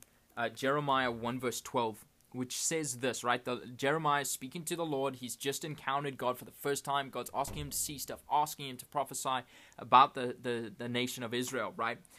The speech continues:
And the Lord says in verse twelve, he says, "Then the Lord said to me, 'You've seen well, for I am watching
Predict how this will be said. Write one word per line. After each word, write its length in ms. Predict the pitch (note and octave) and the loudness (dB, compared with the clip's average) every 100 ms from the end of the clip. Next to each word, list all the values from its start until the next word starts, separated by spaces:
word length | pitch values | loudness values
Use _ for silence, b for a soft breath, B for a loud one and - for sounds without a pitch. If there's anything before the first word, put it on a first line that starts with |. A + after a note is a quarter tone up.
| B B | B B
And 120 | B2+ | -6
the 60 | B2 | 0
Lord 260 | C#3 G#3+ | 4 4
says 300 | - D3 C3 | 4 0 0
in 100 | B2+ | 0
verse 280 | A2 C#3 D3+ | 0 2 0
twelve, 420 | - G3+ E3 - | -2 0 2 0
he 80 | C3+ | -4
says, 240 | - C3+ | -4 -4
"Then 140 | C3+ C#3+ | -4 -4
the 60 | |
Lord 300 | C3 D3 G3+ | -2 0 -2
said 320 | G3 - F#3+ F#3 | -2 -2 -2 -2
to 120 | C3+ | -6
me, 380 | C3 D#3 A#2+ A#2 B B | -4 -4 -6 -10 B B
'You've 220 | B2 C#3 - | -6 -2 2
seen 440 | - A3 A3+ G3+ | 4 4 0 0
well, 380 | E3+ B2+ A2+ - B | 0 0 -2 -8 B
for 360 | - - D#3 - E3 | -10 -2 -2 0 4
I 260 | F3 F3+ | 6 4
am 360 | F3+ C#3+ A#2+ B2 | 0 -2 -6 0
watching 600 | F3 G#3 - A3+ G#3 | 0 0 -4 -4 -2